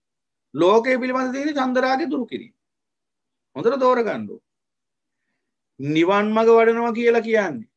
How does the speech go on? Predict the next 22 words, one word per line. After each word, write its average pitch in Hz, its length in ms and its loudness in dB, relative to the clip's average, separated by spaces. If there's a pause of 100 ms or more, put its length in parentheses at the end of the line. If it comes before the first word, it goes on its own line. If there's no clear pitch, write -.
ලෝකෝත්තර 202 800 2 (420)
මඟ 160 280 -2
වඩනවා 196 460 2
කියන්නේ 202 380 -2 (800)
කොහෙට 175 280 2
හරි 202 120 -4
මේ 190 160 -4
ලෝකයට 175 460 0
අයිති 202 240 -2
නැති 185 240 -4
තැනකට 220 340 -2
ගිහිල්ලා 240 360 -2
කරන 233 240 -4
වැඩක් 302 300 0
නෙවෙයි. 180 320 -10 (1400)
ලෝකයේ 214 500 4
තුලම 262 340 2
ඉන්න 269 280 -2
ඕන. 120 240 -6 (560)
ඉඳගෙන 226 500 0 (180)
ලෝකවල 220 560 0
චන්දරාගය 254 680 0